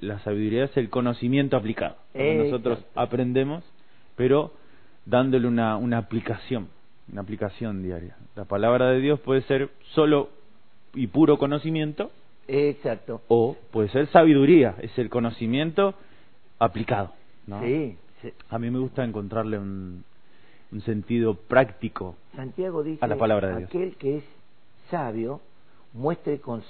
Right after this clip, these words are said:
Speaker 2: sabia mansedumbre sus hechos".
Speaker 1: Exacto.
Speaker 2: O sea, si no hay hechos, ¿sabio en qué? Por ahí lleno de algún argumento, de conocimiento, pero si no lo sabes aplicar, falta ese.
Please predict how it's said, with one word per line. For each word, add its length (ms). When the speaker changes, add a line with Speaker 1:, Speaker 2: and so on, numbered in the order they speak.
Speaker 2:
sabia 320
mansedumbre 920
sus 220
hechos". 400
Speaker 1:
Exacto. 400
Speaker 2:
O 20
sea, 180
si 120
no 120
hay 180
hechos, 380
¿sabio 340
en 80
qué? 240
Por 140
ahí 160
lleno 280
de 140
algún 260
argumento, 640
de 120
conocimiento, 560
pero 140
si 100
no 120
lo 80
sabes 260
aplicar, 540
falta 320
ese. 320